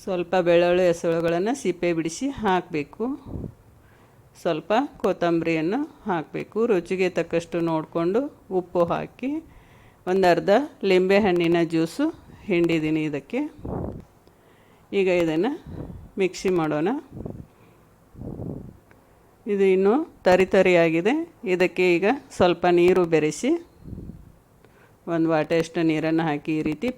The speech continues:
ಪೇಸ್ಟ್ ಮಾಡ್ಕೋಬೇಕು. ಈಗ ಒಗ್ಗರಣೆಗೆ ಒಂದು ಪಾತ್ರೆಯನ್ನು ಬಿಸಿ ಮಾಡಲು ಇಟ್ಟು, ಸ್ವಲ್ಪ ಎಣ್ಣೆ ಹಾಕಿ, ಎಣ್ಣೆ ಕಾಯ್ದ ನಂತರ ಸಾಸಿವೆ ಹಾಕಿ, ಸಾಸಿವೆ ಸಿಡಿದ ನಂತರ ಜೀರಿಗೆ ಮತ್ತು ಕರಿಬೇವು ಹಾಕಿ,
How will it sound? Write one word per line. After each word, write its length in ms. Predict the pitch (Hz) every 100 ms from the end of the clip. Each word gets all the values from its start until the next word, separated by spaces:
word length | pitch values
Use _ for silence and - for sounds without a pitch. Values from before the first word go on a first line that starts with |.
| 185
ಪೇಸ್ಟ್ 280 | 180 - 175
ಮಾಡ್ಕೋಬೇಕು. 640 | 156 - 147 135 139 - 262 320 - - _ _ _ _ _ _ _ - - _ - 196
ಈಗ 140 | 185 180 175
ಒಗ್ಗರಣೆಗೆ 500 | 156 175 175 175 180 214
ಒಂದು 160 | 175 160 156
ಪಾತ್ರೆಯನ್ನು 520 | 147 - 170 170 175 165
ಬಿಸಿ 240 | 165 180 170
ಮಾಡಲು 340 | 165 160 156 156
ಇಟ್ಟು, 240 | 147 - 262 339 -
ಸ್ವಲ್ಪ 280 | 190 170 180 180 170
ಎಣ್ಣೆ 200 | 165 175 165
ಹಾಕಿ, 380 | 147 139 220 233 185
ಎಣ್ಣೆ 180 | 175 175
ಕಾಯ್ದ 260 | 175 160 160 165
ನಂತರ 280 | 160 160 165 170
ಸಾಸಿವೆ 480 | 156 151 - 170 170 170
ಹಾಕಿ, 360 | 147 - 262 320 - - - - - -
ಸಾಸಿವೆ 440 | 190 185 196 190 -
ಸಿಡಿದ 300 | 175 175 175 175
ನಂತರ 340 | 170 185 196 202
ಜೀರಿಗೆ 440 | 170 180 180 170 180 180
ಮತ್ತು 180 | 165 208 196
ಕರಿಬೇವು 560 | 170 170 165 165 185 294 - 131 113 - - - - _ _ 196
ಹಾಕಿ, 400 | 170 170 170 226